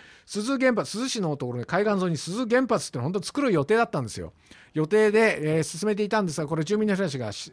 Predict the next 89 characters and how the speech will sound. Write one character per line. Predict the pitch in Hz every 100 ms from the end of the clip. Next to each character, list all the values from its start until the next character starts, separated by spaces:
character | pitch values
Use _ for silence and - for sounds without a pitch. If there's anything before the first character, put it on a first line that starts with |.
| -
え | 143 139
ー、 |
反 | 127 208
対 | 214 208
運 | 196 170
動 | 117
を | 107 98 92 98
起 | 104
こ |
し | 127
て、 | - 113
ま | 139 180
あ、 | - - -
頑 | 160 202
張 | 202
っ | 180
た | 135
結 | 113 -
果、 | 196 190 - _
あ | 139 139
の、 | 127 120 113
ま | 135 143
あ、 | -
撤 | 151
回 | 196 180
さ |
れ | 165
た | 165
ん |
で | 110
す | -
ね。 | 123 - - - - -
で、 | 202 233 226
あ | 214
の、 | 214
こ | 196 220
こ | 220 262 262
に、 | 277 269
あ | 165 185 180
の、 | 160
今 | 208
回 | 175 143 123
西 | 135 156
里 | 160
さ | - 117
ん |
が、 | 104 87 - 131
ま | 139
あ、 |
本 | 139 175
当 | 180
に | 170
ね、 | 147 113 -
あ | 135
の、 | 139 131
道 | 127 202
路 | 170
も | 127
寸 | 180 185
断 | 185
さ | 175
れ | 170
た |
よ | 170
う |
な | 127
と | 110
こ | 104
ろ、 |
な | 104 139
か |
な | 160
か | 147
大 | 143 156
変 | 180
だ | 190
っ |
た | 180
み | 151
た | 131
い |
な | 110
ん | 95
で |
す | -
け | 87
れ |
ど | 90
も、 | 135 131